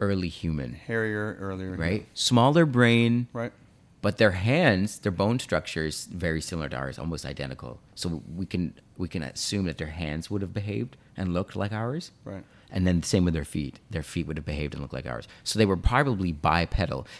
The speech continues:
Speaker 1: These things that were in this, in the show, so it's a cave system, and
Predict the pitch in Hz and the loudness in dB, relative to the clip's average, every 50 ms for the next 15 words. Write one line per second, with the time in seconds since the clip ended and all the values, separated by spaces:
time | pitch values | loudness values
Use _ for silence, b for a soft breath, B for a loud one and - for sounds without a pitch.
0 | B B 120 127 123 - - 165 170 185 190 - - 151 135 120 120 110 - 123 | B B 4 4 4 6 4 4 4 4 4 2 4 4 4 4 4 4 4 4
1 | 120 110 107 - - - 107 104 - 104 98 90 87 - - - 123 107 82 80 | 4 4 4 2 0 -2 -4 -4 -2 0 0 0 0 0 0 2 4 4 4 4
2 | 82 - B B B - 113 107 - - - - - 151 143 131 - - 95 85 | 2 0 B B B 0 2 2 2 2 0 0 2 2 2 2 2 -2 -4 -4
3 | - - 73 69 - - - B B B B B 101 98 98 95 95 92 87 | -4 -4 -4 -4 -6 -8 -12 B B B B B 0 2 4 4 2 2 0